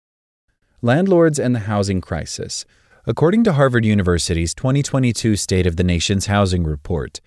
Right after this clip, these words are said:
U S rents have risen twelve percent in the past year, and home prices have risen twenty point six percent, the largest jump in three decades of record keeping.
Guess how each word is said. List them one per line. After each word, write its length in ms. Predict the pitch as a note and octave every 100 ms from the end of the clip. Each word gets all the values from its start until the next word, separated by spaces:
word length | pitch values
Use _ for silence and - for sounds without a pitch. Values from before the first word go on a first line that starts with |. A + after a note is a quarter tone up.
| _ _ -
U 240 | G#2+ C3+
S 160 | D#3 -
rents 400 | G#2+ A2 F#2+ -
have 180 | G2 F2
risen 320 | G#2+ F#2+ F2+
twelve 300 | - B2+ B2+
percent 440 | A#2 - A#2+ G#2+
in 100 | F#2
the 60 | E2+
past 380 | E2+ E2+ - -
year, 260 | F2 G#2 B2+ _ _
and 160 | - F2+
home 240 | G#2 E3+
prices 480 | D3+ G#2+ E2+ F#2 E2+
have 160 | F#2+ F2
risen 300 | F#2+ F#2 G2
twenty 320 | - A2+ A2
point 260 | - G#2+ -
six 300 | - D#3+ -
percent, 560 | F2 - D2 D2 - _ _ _
the 100 | F#2+
largest 460 | F2+ G2+ A#2 A2 -
jump 280 | C3 A2+ F#2
in 140 | E2+
three 200 | D#2+ A2+
decades 440 | A2 A2+ - E2+ E2+
of 100 | F2
record 320 | A#2+ G2 D#2
keeping. 460 | D#2 D2 - F2+